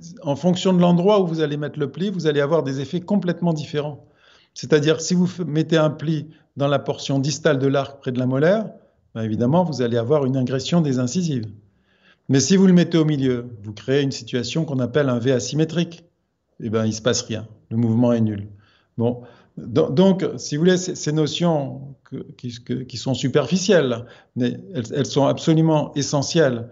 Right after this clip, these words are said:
pour la compréhension de tous les gestes thérapeutiques que vous allez mettre en œuvre pour pouvoir bouger les dents dans la position où elles devraient être, où elles devraient être. Je, je vous prends un autre exemple. La correction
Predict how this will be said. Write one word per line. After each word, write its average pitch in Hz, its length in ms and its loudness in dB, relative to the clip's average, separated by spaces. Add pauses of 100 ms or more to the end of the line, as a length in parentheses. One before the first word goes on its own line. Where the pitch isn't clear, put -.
(260)
pour 135 120 0
la 127 100 4
compréhension 147 800 -2 (260)
de 127 80 0
tous 123 160 -4
les 131 160 4
gestes 175 320 2
thérapeutiques 135 500 -2
que 131 80 -4
vous 123 160 -6
allez 123 460 0
mettre 131 360 0
en 135 140 4
œuvre 165 300 2 (240)
pour 127 120 -2
pouvoir 131 640 0
bouger 120 360 -2
les 120 140 4
dents 135 200 0
dans 123 120 -2
la 113 120 -2
position 117 420 -4
où 120 60 2
elles 107 100 -2
devraient 101 180 -2
être, - 200 -10 (100)
où 104 100 -2
elles 98 80 0
devraient 98 300 0
être. 92 320 -8 (1700)
Je, 127 220 -10
je 143 140 2
vous 151 60 6
prends 175 160 6
un 185 140 8
autre 190 180 2
exemple. 139 420 0 (420)
La 127 100 -12
correction 175 840 0